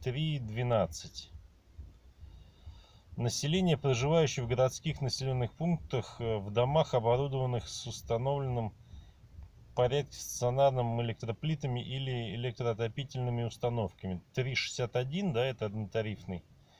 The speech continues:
Двухтарифный дневной четыре ноль шесть и ночная два тридцать четыре. Потребители, приравненные к населению, четыре восемьдесят два — это однотарифный,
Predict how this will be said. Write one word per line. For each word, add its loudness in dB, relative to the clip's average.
Двухтарифный -2
дневной 0
четыре -4
ноль 0
шесть -4
и -4
ночная 0
два 8
тридцать -6
четыре. -4
Потребители, -2
приравненные 0
к -12
населению, -2
четыре -4
восемьдесят -2
два — 4
это 2
однотарифный, -2